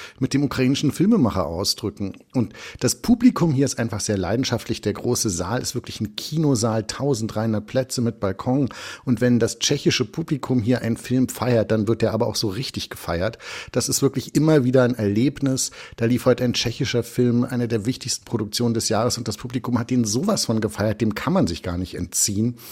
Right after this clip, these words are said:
Und was auch noch ganz besonders ist für Karlovy Vary, das Festival ist so ziemlich das einzige, was ich kenne,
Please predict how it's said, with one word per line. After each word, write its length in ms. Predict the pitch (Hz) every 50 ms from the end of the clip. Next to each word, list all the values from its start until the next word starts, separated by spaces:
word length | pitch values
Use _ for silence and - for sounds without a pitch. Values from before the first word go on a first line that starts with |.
| - - - - - - - - _
Und 200 | - 135 139 135
was 320 | 135 135 127 - - - _ -
auch 260 | 107 127 170 175 -
noch 220 | 196 143 - -
ganz 240 | - 131 175 220 208
besonders 380 | - 240 185 175 156 143 120 113
ist 120 | 127 -
für 100 | - 127
Karlovy 480 | - - 113 107 107 - 131 143 143 113
Vary, 260 | 92 87 87 113 131
das 200 | 127 110 - -
Festival 460 | - - 90 - - 127 117 113 110
ist 100 | 113 113
so 80 | - 123
ziemlich 240 | - - 123 113 -
das 160 | 120 107 -
einzige, 400 | - 104 123 120 190 170 139 120
was 160 | 113 107 -
ich 160 | - - -
kenne, 340 | - - 101 95 101 120